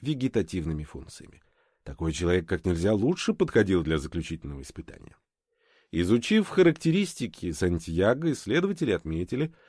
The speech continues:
что он был отличным парнем, отличным работником, преданным сыном и любящим дядей для своих племянников. Он явно не относился к тому типу людей, которые могут согласиться совершить хладнокровное убийство.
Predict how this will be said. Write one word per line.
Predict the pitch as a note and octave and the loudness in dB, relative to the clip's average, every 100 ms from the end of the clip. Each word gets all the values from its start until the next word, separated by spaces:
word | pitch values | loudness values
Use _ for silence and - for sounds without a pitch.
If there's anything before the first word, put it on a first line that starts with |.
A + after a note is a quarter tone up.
| _ | _
что | - - A#2 - | -18 0 0 2
он | D3 F#3+ E3+ | 2 4 4
был | F#3 E3+ | 6 6
отличным | - B2 D3+ - G3 | 2 -2 -4 -2 -2
парнем, | F#3+ G#3+ E3 C#2 G#1+ - | 2 2 2 -2 -12 -14
отличным | C3 G#3+ G#3 D#2+ D#2+ | -6 -6 -4 -4 -2
работником, | E2 A#2 F3+ - D3+ D3 C3+ | 0 2 2 2 -2 0 -2
преданным | - F3 C#3 A#2 F#2+ | 0 2 4 2 0
сыном | - - E3+ D3 A#2 | -2 -2 2 4 4
и | G2 | 4
любящим | F#2 F#2+ E2+ - E2+ F2 - - | 2 0 -4 -6 -6 -6 -6 -10
дядей | D2+ G2+ E3 D#3 C#3 | -4 2 4 2 0
для | C3+ | -2
своих | B2 G#2 G#2+ G#2+ | -2 0 0 -2
племянников. | E2+ D2+ A1 - - - _ _ _ | -6 -8 -10 -16 -20 -20 _ _ _
Он | - D#2+ | -6 -2
явно | D#2+ F2+ A2+ B2+ | 2 4 6 4
не | C#3+ | 2
относился | C#3+ C#3+ C3+ - G#3 - | 2 0 -2 0 -2 -2
к | - | 0
тому | A2+ A2 | 2 2
типу | B2 G2+ G2+ | 0 -2 -2
людей, | F#2 C3 G3 | -2 -2 -2
которые | E3+ D#2 - C2+ | -2 -6 -6 -8
могут | D2+ F2 F2 | -6 -6 -6
согласиться | - E2+ E2+ - B2+ - E3 | -6 -4 -4 -4 -8 -8 -8
совершить | G#2+ E2 - A#2 | -6 -6 -6 -8
хладнокровное | - A2+ F2 E2+ F#2 F#2 A2+ | -4 -4 -4 -6 -4 -2 -2
убийство. | C3+ F3+ A#2+ - - | -2 -4 -8 -12 -20